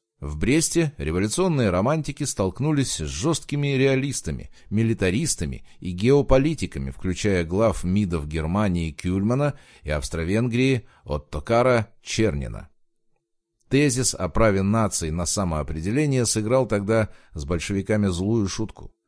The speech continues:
Делегация центральных держав не без оснований заявляла, что если все народы имеют право на самоопределение – то какое основание имеет Петроград говорить от имени Украины, Латвии и далее по списку?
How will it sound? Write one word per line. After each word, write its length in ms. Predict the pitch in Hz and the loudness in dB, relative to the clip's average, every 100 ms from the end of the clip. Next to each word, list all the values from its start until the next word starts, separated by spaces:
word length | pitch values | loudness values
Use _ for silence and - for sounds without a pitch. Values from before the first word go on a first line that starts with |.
| _ _ - | _ _ -10
Делегация 600 | 76 110 127 147 - 135 | -2 0 4 4 4 0
центральных 580 | - 127 127 131 123 98 | 0 0 2 4 2 0
держав 560 | 110 92 92 120 117 71 76 | 0 0 2 2 2 -2 -2
не 160 | 107 | 0
без 160 | 107 98 | 2 0
оснований 580 | 87 87 76 80 92 127 | -2 -2 -2 0 0 0
заявляла, 720 | 139 156 147 82 73 65 60 - _ _ | 0 2 2 2 0 -2 -8 -14 _ _
что 180 | - 127 | -2 4
если 240 | 135 - | 4 4
все 220 | 131 - 165 | 0 2 4
народы 480 | 143 120 120 113 | 6 6 6 4
имеют 320 | 107 135 127 - | 2 2 0 2
право 320 | 120 113 90 | 4 4 4
на 280 | 90 101 - | 2 -2 -2
самоопределение – 1400 | - 131 117 87 67 76 73 71 90 135 165 139 123 - - _ - | -2 0 2 0 -2 -4 -6 -4 0 2 2 2 0 -2 -14 _ -4
то 140 | 165 | 0
какое 500 | 160 165 - 139 92 | 2 2 4 6 6
основание 800 | 80 - 110 135 160 147 143 127 | 2 0 2 2 2 2 0 0
имеет 340 | 120 123 110 - | 0 0 0 -2
Петроград 580 | - 76 76 95 143 | -2 -2 -2 0 0
говорить 420 | 117 101 98 120 - | 2 0 2 0 -4
от 280 | 123 101 - | -8 -8 -6
имени 320 | 143 127 113 | -2 0 2
Украины, 800 | 101 95 - 78 107 151 156 135 - | 0 -4 -4 -2 0 0 0 -2 -4
Латвии 640 | 78 95 117 135 135 135 - _ - | -2 -2 0 0 0 -2 -12 _ -8
и 160 | 220 | -4
далее 340 | 113 107 113 95 | 0 0 2 0
по 140 | 76 | -2
списку? 440 | - - - - | -4 -6 -8 -16